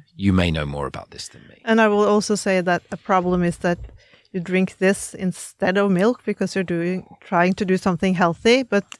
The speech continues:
Speaker 2: it's a missing piece because the, it's the milk and the dairy we need.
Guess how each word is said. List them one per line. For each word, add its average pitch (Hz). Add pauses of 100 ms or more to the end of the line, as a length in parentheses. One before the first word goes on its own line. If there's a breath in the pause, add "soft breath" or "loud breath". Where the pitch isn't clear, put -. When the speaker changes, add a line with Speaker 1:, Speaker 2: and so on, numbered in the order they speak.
(220)
Speaker 2:
it's -
a 214
missing 214
piece -
because 196
the, -
it's -
the 185
milk 190
and 190
the 190
dairy 180
we 175
need. 196